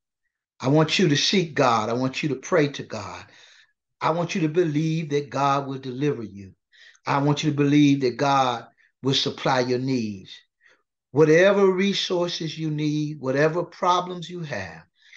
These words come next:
we have an example in George Mueller that believed in the power of prayer, believed in the God that answers prayer.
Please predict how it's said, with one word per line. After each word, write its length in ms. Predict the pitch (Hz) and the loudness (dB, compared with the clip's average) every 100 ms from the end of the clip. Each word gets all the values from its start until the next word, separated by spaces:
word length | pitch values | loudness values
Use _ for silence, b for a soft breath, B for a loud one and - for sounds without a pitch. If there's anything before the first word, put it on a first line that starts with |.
| B B - | B B -6
we 140 | 120 | -2
have 460 | 120 135 139 139 156 | 0 2 2 0 -4
an 140 | 139 139 | -6 -4
example 640 | 123 120 147 135 - 120 | -4 -2 -2 -2 -6 -14
in 240 | - 123 110 | -12 -12 -4
George 420 | 127 127 131 131 | 0 2 2 0
Mueller 440 | 135 120 98 95 - _ _ _ B B B B _ | -4 -4 -6 -12 -20 _ _ _ B B B B _
that 420 | 110 127 135 - _ _ _ _ - | 0 0 0 -6 _ _ _ _ -4
believed 760 | 123 131 156 185 156 117 101 95 _ - | 0 2 4 6 4 2 -2 -10 _ -14
in 120 | 120 | -12
the 80 | 117 | -10
power 460 | - 143 139 139 | -2 2 4 2
of 140 | 143 - | -2 -6
prayer, 400 | - 95 80 - - _ _ | -8 -8 -8 -14 -20 _ _
believed 440 | 120 127 139 135 | -2 4 6 6
in 140 | 139 139 | 2 0
the 80 | 143 | 0
God 480 | 135 135 135 131 | 0 2 2 0
that 160 | 135 - | -4 -6
answers 520 | 139 131 - 98 95 - | -6 -6 -6 -10 -14 -16
prayer. 360 | - 90 - | -14 -12 -14